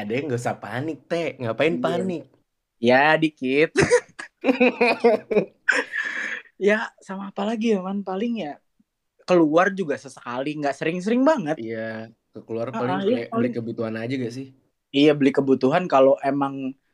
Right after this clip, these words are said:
Speaker 2: kangen sama temen, kangen sama pacar, ya paling jalan. Itu juga
Speaker 1: Pasti.
Speaker 2: jalannya nggak ke tempat yang rame. Iya
Speaker 1: Iya,
Speaker 2: nggak sih?
Speaker 1: bener banget. Gila, masa ke tempat rame gimana sih, Theo?
Speaker 2: Iya, lo
Speaker 1: Semua orang
Speaker 2: nantangin
Speaker 1: juga udah
Speaker 2: covid
Speaker 1: tahu.
Speaker 2: banget.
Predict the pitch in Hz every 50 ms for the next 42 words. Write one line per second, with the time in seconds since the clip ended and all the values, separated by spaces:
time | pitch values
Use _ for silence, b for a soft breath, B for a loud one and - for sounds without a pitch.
0 | _ _ _ - 143 139 143 147 151 143 143 147 143 - 139 143 147 156 165 170
1 | 170 175 180 156 151 147 147 147 143 143 143 131 - 123 127 - - 175 170 160
2 | 151 139 - 139 151 160 175 165 151 139 127 120 120 127 139 143 143 139 139 -
3 | - 185 165 156 147 139 127 131 123 123 120 127 - 208 190 160 135 123 120 -
4 | _ - 123 117 127 - - 127 120 123 123 123 127 147 190 214 208 180 180 196
5 | 202 - _ _ _ _ _ _ _ _ _ - 151 175 170 156 147 110 120 -
6 | 120 113 113 107 104 - - 139 151 143 123 113 117 113 123 123 135 127 135 120
7 | 117 117 120 123 135 147 151 180 135 139 120 139 127 123 123 123 123 120 104 107
8 | 117 123 131 123 123 120 110 123 127 123 - 135 139 143 156 147 147 143 139 139
9 | 139 139 143 147 147 156 147 175 202 233 208 - 143 151 170 175 170 151 156 147
10 | 170 156 131 120 113 117 127 139 - 214 220 208 190 180 180 196 233 427